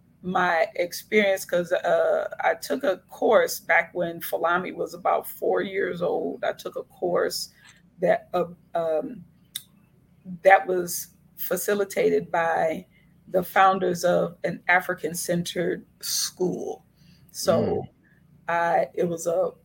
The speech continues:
Speaker 1: a, like, a thirteen or fourteen week course. We met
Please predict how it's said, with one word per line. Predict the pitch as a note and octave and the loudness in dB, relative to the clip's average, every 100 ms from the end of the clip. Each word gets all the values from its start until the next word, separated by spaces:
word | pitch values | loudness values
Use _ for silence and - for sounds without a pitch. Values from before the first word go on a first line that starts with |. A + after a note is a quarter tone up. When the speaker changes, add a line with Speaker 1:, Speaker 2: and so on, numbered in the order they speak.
| - | -4
Speaker 1:
a, | E3 E3 - - | -2 -2 -6 -2
like, | E3+ E3 | -2 -2
a | - | 2
thirteen | F#3+ G#3+ G#3+ A#3 G#3 G3 | 4 4 2 -4 -2 -2
or | F3 - | -4 -4
fourteen | - G3 G3+ A#3+ G3+ F#3 | 2 2 2 -4 -4 -2
week | F#3+ G3 - - | -4 -6 -10 -20
course. | - G3 F3+ - - F3+ | 0 2 2 0 -6 -6
We | F3 | -2
met | F3 F3 F3+ - | 0 4 4 2